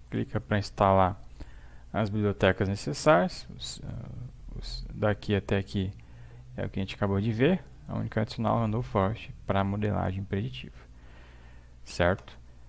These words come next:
Então, carrega tudo isso daí, carrega os dados, que são os mesmos, trata os dados, que é o mesmo procedimento, e aí a gente chega aqui na parte de modelagem preditiva, com a biblioteca Random Forest, função de mesmo nome,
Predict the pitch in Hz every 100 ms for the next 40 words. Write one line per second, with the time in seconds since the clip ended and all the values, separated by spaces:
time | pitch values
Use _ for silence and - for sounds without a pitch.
0 | - - - - - 107 107 107 - 113
1 | 107 104 98 98 - 110 104 113 127 151
2 | 151 196 220 - - - - - - -
3 | 139 123 113 104 117 113 117 160 190 -
4 | - 117 120 117 135 180 190 185 - -
5 | - - - - 117 110 110 - 107 107
6 | 120 170 180 - - 110 104 101 98 -
7 | 107 - 113 135 139 196 - - - -
8 | - - - - - - - 180 160 147
9 | 151 131 123 123 127 127 120 117 117 120
10 | 107 107 - 120 127 - 147 165 175 -
11 | - - - - - - - 117 117 110
12 | 117 110 98 104 113 113 143 - 127 160
13 | - 165 165 156 127 120 120 113 107 120
14 | 104 101 110